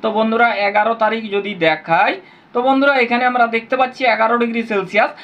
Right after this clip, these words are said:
তাহলে বন্ধুরা এটা ন তারিখ হতে পারে, আমরা একটু ন তারিখের দিকটা দেখাবো। তো বন্ধুরা, ন তারিখ যদি আমরা একটু আপনাদেরকে দেখাই যে ন তারিখ কতটা টেম্পারেচার, বন্ধুরা ন তারিখ থেকেই পারাবতন আর একটু জোর,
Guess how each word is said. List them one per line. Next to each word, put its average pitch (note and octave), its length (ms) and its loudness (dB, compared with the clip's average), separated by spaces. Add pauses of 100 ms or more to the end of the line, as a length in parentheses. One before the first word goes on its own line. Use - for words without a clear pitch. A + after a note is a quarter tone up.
(180)
তাহলে C4 160 2
বন্ধুরা C#4 280 0
এটা C#4 140 2
ন A3 320 0
তারিখ B3+ 280 0
হতে G3 180 0
পারে, G3 300 2 (240)
আমরা A3+ 180 -2
একটু A#3+ 140 -4
ন A3 220 0
তারিখের A#3 400 0
দিকটা G3 300 -2
দেখাবো। D#3 400 0 (400)
তো G#3 60 -8
বন্ধুরা, A#3+ 320 2
ন G3+ 200 2
তারিখ A#3 260 0
যদি A3+ 240 0
আমরা G#3+ 160 2
একটু G3+ 220 -4
আপনাদেরকে F#3 440 0 (160)
দেখাই D#3 520 0 (340)
যে G#3+ 320 0
ন F3 240 -2
তারিখ A#3 260 0
কতটা G3 300 0
টেম্পারেচার, D#3 500 -2 (280)
বন্ধুরা C4 280 2
ন A#3 180 2
তারিখ B3+ 260 0
থেকেই C#4 220 -2
পারাবতন B3 560 0
আর A#3 160 4
একটু A#3 220 -6
জোর, G#3+ 280 -2